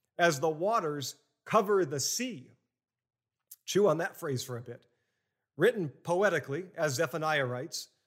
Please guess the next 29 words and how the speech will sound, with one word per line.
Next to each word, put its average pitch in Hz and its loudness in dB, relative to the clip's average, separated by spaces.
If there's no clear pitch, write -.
one 220 4
day 196 0
the 143 -4
knowledge, 160 -2
our 170 4
awareness 160 -2
of 143 -10
the 160 -4
glory 165 2
of 139 -6
Yahweh, 147 -2
our 151 -4
Lord, 165 -4
will 196 6
be 196 0
pervasive 156 -2
as 165 4
the 160 0
waters 170 2
cover 180 0
the 143 -6
sea. 143 -2
There's 156 2
no 190 4
place 185 -2
it 165 -12
will 165 0
not 143 -6
fill. 110 -6